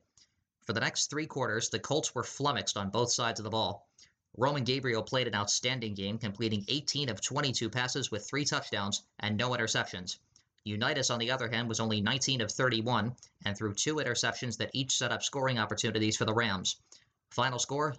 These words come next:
Los Angeles thirty-four, Baltimore ten. The two teams finished tied for first at eleven, one, and two.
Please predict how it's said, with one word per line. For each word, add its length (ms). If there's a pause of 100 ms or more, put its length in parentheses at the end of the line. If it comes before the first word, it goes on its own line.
Los 240
Angeles 420
thirty-four, 680 (220)
Baltimore 400
ten. 400 (480)
The 120
two 200
teams 320
finished 340
tied 260
for 120
first 420
at 100
eleven, 460
one, 280
and 180
two. 340